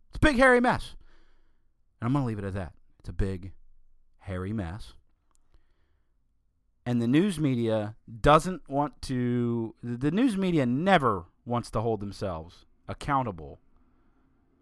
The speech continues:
for such things. This is always, this is the news media after every story. After the Covington Catholic story was so blown out of proportion and wrong, where so many people had so many different perspectives,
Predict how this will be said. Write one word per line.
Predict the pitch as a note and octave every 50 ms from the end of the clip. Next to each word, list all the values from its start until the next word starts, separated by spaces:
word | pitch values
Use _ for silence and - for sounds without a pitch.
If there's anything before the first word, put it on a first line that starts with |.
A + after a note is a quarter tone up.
| _ _ _ _
for | - C#3+ A#2+
such | - - A2+ F#2 - -
things. | - - A#1 - - - - - - - _ _ _ _ _ _ _ _ _ _ _ _ _ _ _ _ _ _ _ _ _ _ _ - -
This | A#2+ B2+ D3+ -
is | D#3+ C#3+
always, | C3 - C3+ C#3 C3+ C3 B2+ A2+ G#2+ -
this | B2 A#2+ - D#3
is | C#3+
the | B2+ C3
news | C3 C3+ C3+ C3 B2
media | A#2+ A#2+ A2+ G2+ G2 F2+
after | E2 F#2 G2+ - - F2
every | - A2+ B2 A#2+ A#2+ A2+
story. | - - - F#2+ E2 C#2+ E2+ - - - - - _ _ _ _ -
After | A2 A#2 G#2+ C3+ B2+
the | B2 B2
Covington | - D#3 D3+ D#3 D3+ - D3+ B2+
Catholic | A#2+ - D#3 C#3 C3+ - B2 G#2+
story | - - B2 A2 G#2
was | G2 F#2+ -
so | - - B2+ B2
blown | B2 A2+ A#2 C3 C#3+ D3+ D#3 D#3
out | C#3+ D3 D3 C#3+
of | -
proportion | C#3 C3 - D3 C#3 C3+ C3 - C3
and | A#2+ G#2+ G#2+ G#2+
wrong, | A2+ B2+ C3 A#2+ G2+ D#2+ C2 - - _ _ _ _ _ _ -
where | G#2+ G#2+
so | - - C#3
many | D3 C#3
people | - D#3 C#3 C#3 B2+
had | B2 A#2 A2+ A2 -
so | - - E3 E3
many | E3+ E3 D3+
different | C3+ D3 - - C#3 B2+
perspectives, | - - - - A#2+ A2+ - A#2+ A2 -